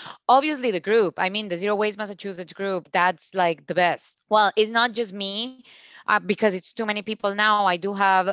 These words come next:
uh, some other people helping me. So I'm the owner and the admin, but, uh, Liz Antanavica, she's part of the Sustainable Tingsboro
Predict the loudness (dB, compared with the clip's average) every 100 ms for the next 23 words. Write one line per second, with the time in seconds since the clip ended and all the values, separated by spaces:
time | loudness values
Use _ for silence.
0 | -4 -8 -6 -2 -2 -2 -4 -2 0 2
1 | 0 -2 -2 -2 -10 -8 -8 -8 -8 -2
2 | 0 -2 -2 0 2 0 -4 -4 -4 -2
3 | -2 -2 -2 -10 -8 -6 -6 -8 -20 -20
4 | -20 _ 0 2 2 2 0 0 -2 -2
5 | -2 -2 -6 -8 -4 -4 -4 -12 -12 -4
6 | -2 -2 -4 -4 -2 -4 -6 -8 -12 -6
7 | -6 -6 -8 -8 -14 -8 -4 -2 -2 -4
8 | -8